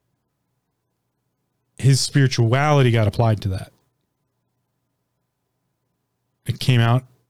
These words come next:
in his Christian faith of wanting to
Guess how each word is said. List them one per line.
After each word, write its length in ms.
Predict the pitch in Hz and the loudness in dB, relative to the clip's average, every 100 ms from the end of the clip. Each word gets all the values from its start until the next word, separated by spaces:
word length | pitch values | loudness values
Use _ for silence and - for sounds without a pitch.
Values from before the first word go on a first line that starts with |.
| _ | _
in 80 | 85 | -2
his 240 | 107 117 | 0 0
Christian 400 | - 110 - 135 | 0 -4 0 2
faith 400 | 131 208 - - _ _ _ _ _ _ _ _ _ _ _ _ _ _ _ - | 4 2 0 -6 _ _ _ _ _ _ _ _ _ _ _ _ _ _ _ -2
of 400 | 117 104 - _ _ _ _ _ _ | 0 -2 -8 _ _ _ _ _ _
wanting 380 | 113 113 123 127 | 0 2 4 4
to 100 | 156 | 2